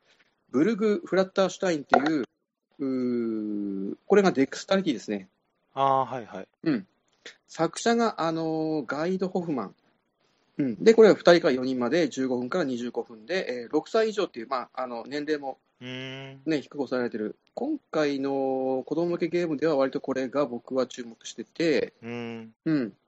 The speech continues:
Speaker 1: あの、カタパルト、うん、あの、バネみたいなんですね。飛び、飛び箱
Speaker 2: あー、はいはい。
Speaker 1: を使って、うん、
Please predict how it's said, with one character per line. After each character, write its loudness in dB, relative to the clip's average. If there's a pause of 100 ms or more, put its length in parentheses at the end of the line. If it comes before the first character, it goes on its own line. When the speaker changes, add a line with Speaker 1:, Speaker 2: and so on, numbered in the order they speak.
(280)
Speaker 1:
あ 0
の、 -2
カ -4
タ 6
パ 8
ル 4
ト、 4 (840)
う 2
ん、 -2
あ -2
の、 -4 (580)
バ -2
ネ 4
み 2
た 2
い 2
な -2
ん -6
で -12
す -8
ね。 -8
飛 -2
び、 -2
飛 -2
び 6
箱 4
Speaker 2:
あ -4
ー、 -6
は 4
い -2
は -2
い。 -14 (200)
Speaker 1:
を -8
使 -4
っ 0 (220)
て、 -2
う 0
ん、 -4